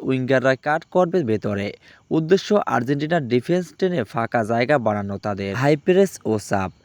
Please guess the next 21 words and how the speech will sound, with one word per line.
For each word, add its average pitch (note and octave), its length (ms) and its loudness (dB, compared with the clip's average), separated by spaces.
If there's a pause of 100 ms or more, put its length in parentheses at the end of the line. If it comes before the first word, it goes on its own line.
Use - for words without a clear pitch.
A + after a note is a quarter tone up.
(240)
বল C#3 280 4
হারালেই F#3+ 560 2
প্রেস B2+ 340 0
করে E3 320 -2
দখলে D#3 380 2
নেয়া। G2+ 260 0 (540)
আর্জেন্টিনার F3 560 0
স্লো D3+ 280 0 (220)
বিল্ড D#3+ 340 0
আপে D3+ 280 2 (160)
হাই A#2+ 200 0 (120)
প্রেস E3+ 280 0 (140)
ট্যাপ A#2+ 200 -2 (100)
করা। F#2+ 280 0 (480)
স্পেন G3+ 440 0
চাইবে F#3 400 0
আর্জেন্টিনাকে C3+ 680 -2 (120)
ভুল A#2 280 -2
করাতে A2 400 0
বাধ্য G2 400 -2
করা। G2 300 -4